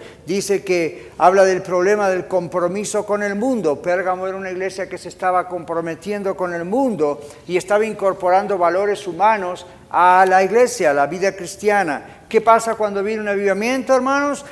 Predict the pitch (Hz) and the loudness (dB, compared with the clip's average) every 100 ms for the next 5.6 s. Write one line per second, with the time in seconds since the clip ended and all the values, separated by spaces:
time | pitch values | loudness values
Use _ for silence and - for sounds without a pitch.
0 | - 156 160 170 175 208 202 190 196 170 | -10 -8 -4 -4 2 4 4 2 -2 -4
1 | 165 196 190 175 165 175 180 165 180 175 | -4 -6 -4 -4 -4 -4 -4 -6 -6 -8
2 | 139 123 - - - - 139 151 151 143 | -8 -10 -10 -20 -20 -14 -10 -6 -6 -2
3 | 147 165 202 202 175 156 180 185 151 151 | 0 0 0 -2 -4 -2 -4 -4 -6 -4
4 | 165 190 185 170 175 160 156 160 156 147 | -4 -6 -6 -8 -8 -6 -4 -4 -4 -4
5 | 196 214 220 214 214 - | -4 -6 -2 0 0 -2